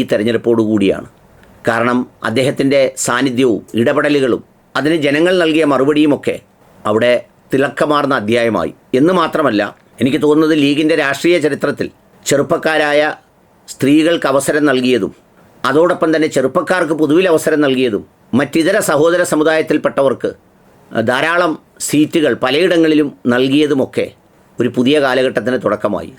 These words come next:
സാധാരണ ലീഗ് നേതൃത്വം വരുമ്പോൾ പണ്ടൊക്കെ സംവരണം വന്നാൽ അതങ്ങ്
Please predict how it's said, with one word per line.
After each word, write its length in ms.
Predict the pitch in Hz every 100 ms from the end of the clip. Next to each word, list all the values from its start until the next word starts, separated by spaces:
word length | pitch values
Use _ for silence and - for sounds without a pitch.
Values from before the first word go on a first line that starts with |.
| -
സാധാരണ 360 | 127 151 160 165
ലീഗ് 200 | 156 160 165
നേതൃത്വം 340 | 165 156 165 151
വരുമ്പോൾ 300 | 147 143 139 - _ _ _ _
പണ്ടൊക്കെ 420 | 139 139 151 156 151 147
സംവരണം 400 | 139 160 160 156
വന്നാൽ 240 | 139 135 117 - _ 127
അതങ്ങ് 240 | 139 147